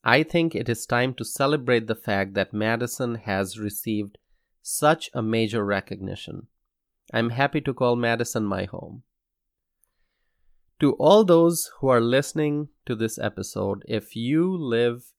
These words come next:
in the city of Madison, tell me what is it about the city that you love the most? And also tell me an area where you would like to see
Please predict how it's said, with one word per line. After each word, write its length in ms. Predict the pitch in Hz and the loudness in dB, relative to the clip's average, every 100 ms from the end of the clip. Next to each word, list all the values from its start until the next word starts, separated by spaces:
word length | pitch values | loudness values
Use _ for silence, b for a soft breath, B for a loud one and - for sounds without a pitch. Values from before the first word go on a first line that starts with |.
| - | -4
in 340 | 120 123 135 | -2 -2 -4
the 100 | 123 | -6
city 300 | 113 110 104 | -4 -6 -4
of 180 | 98 - | -6 -6
Madison, 640 | - - - - - - - _ _ _ _ _ _ | -8 -8 -12 -14 -14 -14 -16 _ _ _ _ _ _
tell 180 | 165 156 | 2 4
me 180 | 143 110 | 4 2
what 340 | 101 127 165 | 2 2 2
is 160 | 180 156 | 2 2
it 140 | 143 | 0
about 300 | 113 117 120 | 0 0 0
the 100 | 117 | -4
city 320 | - 110 110 | -4 -4 -4
that 260 | 101 101 - | -4 -4 -6
you 60 | |
love 260 | 98 95 92 | -4 -4 -4
the 100 | 98 | -8
most? 460 | - - - - _ _ _ _ _ | -10 -12 -18 -20 _ _ _ _ _
And 140 | 113 | -4
also 400 | - 135 185 180 | 0 2 2 0
tell 240 | 156 139 127 | 0 2 2
me 180 | 131 135 | 0 0
an 140 | 127 | 0
area 460 | - 110 120 120 120 | 0 0 2 0 0
where 180 | 113 | 0
you 200 | 110 110 | 0 0
would 180 | 127 123 | -2 -2
like 260 | 117 123 - | -2 -2 -2
to 100 | 135 | -6
see 420 | - 120 110 110 | -4 0 0 -2